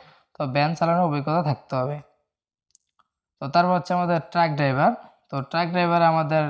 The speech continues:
ছয়জন লোক নেবে সকল জেলা থেকে এবং জুনিয়র স্কুল সার্টিফিকেট পরীক্ষায় পাস করতে হবে এবং বাড়ি লাইসেন্স থাকতে হবে, অবশ্যই তিন বছরের অভিজ্ঞতা থাকতে হবে। তো তারপর হচ্ছে আমাদের ড্রাইভার প্রয়োজন ট্রলির জন্য।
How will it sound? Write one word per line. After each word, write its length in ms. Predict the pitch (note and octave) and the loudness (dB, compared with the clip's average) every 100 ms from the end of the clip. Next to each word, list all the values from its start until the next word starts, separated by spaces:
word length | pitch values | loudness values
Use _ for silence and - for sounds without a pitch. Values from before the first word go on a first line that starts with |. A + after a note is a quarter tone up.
| C#3 A2+ | -4 -10
ছয়জন 360 | - D#3 D#3+ D#3 | -2 -2 0 -2
লোক 140 | C#3+ - | -2 -4
নেবে 140 | C#3 | -6
সকল 240 | - C#3+ C#3 | -4 -4 -2
জেলা 180 | B2+ B2+ | 0 -2
থেকে 300 | B2+ B2+ A#2+ A#3 - _ _ _ - | -2 -6 -6 -6 -10 _ _ _ -4
এবং 200 | C3+ C#3 C3+ | 0 0 0
জুনিয়র 340 | C#3 D#3+ F3+ | -2 0 0
স্কুল 240 | - F#3 E3 F#3+ _ _ _ _ - | -2 -6 -6 -8 _ _ _ _ -8
সার্টিফিকেট 480 | D3 D3+ D#3 D3 | -6 -2 -4 -4
পরীক্ষায় 320 | - C#3+ D3 C#3 | -4 -4 -4 -2
পাস 160 | C#3 A#2+ | -2 -4
করতে 300 | C#3+ - D#3+ | -10 -4 -4
হবে 160 | D#3 | -2
এবং 220 | D#3+ D3+ D3 C3 | 0 0 0 4
বাড়ি 200 | C#3+ D#3 | 2 4
লাইসেন্স 360 | D#3 - E3+ | -2 -2 -4
থাকতে 300 | - D#3+ - | -4 -10 -6
হবে, 220 | F3 F3 B3+ C4+ - _ _ - | -4 0 0 -2 -16 _ _ -6
অবশ্যই 360 | D3+ F#3+ G#3 | -4 -2 -2
তিন 180 | D3+ D#3+ D3+ | 0 0 0
বছরের 220 | C3+ D#3+ | 0 0
অভিজ্ঞতা 480 | D3 C#3 - D3+ G3 | 0 -2 -4 -4 -4
থাকতে 360 | D3+ A#2+ - | -4 -8 -2
হবে। 260 | C3+ B2 C#3 - _ _ _ _ _ | 0 0 -4 -12 _ _ _ _ _
তো 80 | C3+ | -10
তারপর 260 | C3+ D#3+ D#3+ | 0 0 0
হচ্ছে 220 | D#3 F3 | -2 -2
আমাদের 340 | F3 F3 G3 B3 | 0 2 2 0
ড্রাইভার 300 | E3+ D#3 D#3 | 0 0 0
প্রয়োজন 440 | C#3+ D#3 D3 G3+ A3+ | -2 -4 0 0 0
ট্রলির 360 | - G#3+ G#3 | 0 2 2
জন্য। 260 | D3+ C3+ | 0 -4